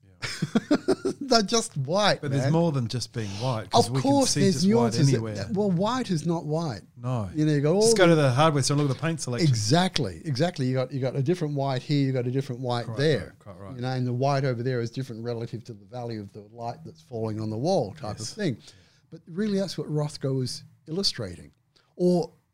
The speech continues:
Speaker 2: "Wow, the sun is falling on that and my shadow's falling on that," and all of a sudden it's different again. So there's the immediacy of stuff, you gotta experience that stuff.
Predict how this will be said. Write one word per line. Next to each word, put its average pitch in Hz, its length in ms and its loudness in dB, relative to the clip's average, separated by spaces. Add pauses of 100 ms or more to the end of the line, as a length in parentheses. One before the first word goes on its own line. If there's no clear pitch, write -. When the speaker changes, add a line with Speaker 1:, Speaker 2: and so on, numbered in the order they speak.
(600)
Speaker 2:
"Wow, 214 320 0
the 131 120 -2
sun 196 260 0
is 147 140 0
falling 170 420 0
on 156 100 2
that 160 100 0
and 156 100 -8
my 135 100 0
shadow's 196 460 -2
falling 120 380 -4
on 104 120 -8
that," 131 200 -8
and 135 140 -2
all 147 200 0
of 139 60 0
a 131 40 0
sudden 131 300 0
it's - 160 -6
different 107 380 -12
again. 113 440 -6
So 151 140 -2
there's 165 240 0
the 156 100 0
immediacy 151 640 -4
of 73 100 -12
stuff, - 380 -10 (640)
you 156 80 -16
gotta 220 220 -4
experience 147 680 -4
that 90 180 -12
stuff. - 460 -14